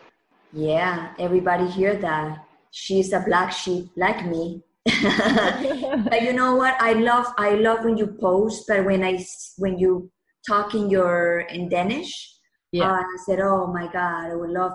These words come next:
Speaker 1: to know what she's saying, but it's hard." Remember I told you last time that you should do in English so I can,
Speaker 2: Yeah.
Speaker 1: can understand you more?
Speaker 2: Yes, and me and my manager is actually about to plan a day in the week where I,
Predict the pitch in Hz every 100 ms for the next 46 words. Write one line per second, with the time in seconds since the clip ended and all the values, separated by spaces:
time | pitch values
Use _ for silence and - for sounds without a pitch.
0 | 190 180 170 165 170 - - - 160 156
1 | 151 151 156 151 147 - _ _ 165 -
2 | 185 175 170 190 214 269 - 220 214 208
3 | 208 208 196 196 208 196 196 - _ _
4 | 185 180 180 190 185 190 180 180 180 185
5 | 190 190 180 175 175 175 175 175 170 -
6 | 175 175 175 170 - 165 160 175 165 160
7 | 165 196 - _ _ _ - 202 202 196
8 | 190 - 226 247 262 262 233 226 233 226
9 | 214 190 175 202 202 214 190 180 185 185
10 | 185 - 196 185 185 185 185 190 175 185
11 | 185 190 185 175 196 254 - 180 175 175
12 | -